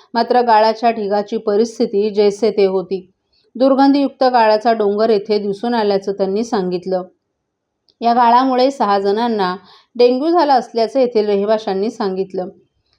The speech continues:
या ठिकाणी रहिवाशी स्वातंत्र्य दिन ध्वजारोहण करतात, दहीहंडी, गणपती उत्सव सण साजरे करतात. हे सर्व सण काही दिवसांवरच येऊन ठेपले असतानाही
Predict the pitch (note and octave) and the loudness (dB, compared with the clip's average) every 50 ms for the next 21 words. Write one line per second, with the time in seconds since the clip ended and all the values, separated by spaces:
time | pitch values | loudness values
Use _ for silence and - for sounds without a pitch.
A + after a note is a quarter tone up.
0 | _ - C4 C4 D#4 D#4 - D4 C#4+ C#4+ D4 D4 D4 C4 B3 B3 B3 B3 A#3+ B3 | _ -2 -2 0 0 -2 0 0 0 0 2 2 2 4 4 4 2 2 0 0
1 | C4+ C4 A#3+ - A#3 G3 G3 - A3 A#3+ B3+ B3 B3 A#3+ A#3 A3+ A#3 A#3+ B3 B3 | -4 -4 0 0 0 0 0 0 0 0 2 0 0 0 -2 -2 -4 -4 -4 -6
2 | A#3 G3+ G3+ G3+ G#3 G3 A#3 B3+ C4 A#3 G3 F3+ G3 G3+ G3+ G3 G3 F3 F3 F3 | -6 -6 -2 0 0 2 2 2 2 2 2 0 0 -2 0 0 -2 -2 0 0
3 | F#3 F3+ F3 F3 - _ _ _ _ _ _ _ _ - A#3 A#3 B3+ C4 C4 A#3+ | 0 0 0 -2 -8 _ _ _ _ _ _ _ _ 0 2 4 4 4 4 2
4 | A#3+ A3+ A#3+ A#3+ A#3+ B3 A#3 G#3+ G#3+ G#3 G#3+ A3+ A3 A3 A#3 A3+ A#3 A3 G#3+ G#3 | 2 2 2 2 2 2 2 0 0 0 0 -2 -2 -2 -2 -2 -2 -2 -4 -4
5 | - - - G#3 G3+ G3+ G#3 G#3 - G#3 G3+ G3+ G#3 G3+ - A3 F#3+ F3+ F#3+ F#3+ | -6 -4 0 0 0 0 0 -2 0 0 2 2 0 0 0 0 0 0 0 -2
6 | F#3+ F#3+ F#3+ F#3+ F3+ E3+ - F3+ F#3 F3+ - _ _ _ - G#3 G3+ G3+ - A3+ | -2 -2 -2 -4 -4 -2 -2 -4 -4 -4 -8 _ _ _ -4 -4 -2 -2 -2 0
7 | A3+ B3 C4+ C#4+ C#4 - A#3+ A#3+ B3 B3+ B3 - A3+ G#3 G#3+ B3 B3 A#3 A#3 A3 | 2 2 0 0 0 0 0 0 -2 -2 -2 0 0 0 0 -2 -2 -4 -6 -6
8 | A3 - C4+ C#4 C#4+ C4+ B3 B3 A3+ A3+ A#3 A#3 A#3+ A3 G#3 G#3+ A3 A3 A#3 G#3+ | -4 -4 -4 -2 0 0 0 0 0 -2 -2 -2 -2 -2 0 0 -2 -2 -2 -2
9 | G3 G3 G#3+ G#3+ G#3+ G3+ F#3+ G3 - A#3 A#3 B3 B3 A#3 G#3+ F#3+ F3+ F#3 | -2 -2 -2 -4 -4 -4 -4 -4 -4 -4 -2 -2 -2 -4 -4 -6 -8 -10